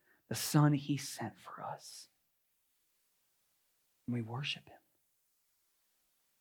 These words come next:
Right, as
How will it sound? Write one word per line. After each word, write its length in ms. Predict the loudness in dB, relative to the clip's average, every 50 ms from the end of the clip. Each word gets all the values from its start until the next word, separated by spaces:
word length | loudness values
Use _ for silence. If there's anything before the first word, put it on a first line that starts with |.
| _ _ _ _ _ _ _ _ _ _ _ _ _ _ _ _ _ _ _ _ _ _ _ _ _ _ _ _ _ _ _ _ _ _ _ _ _ _ _ _ 2
Right, 100 | 4 4
as 200 | 2 2 -2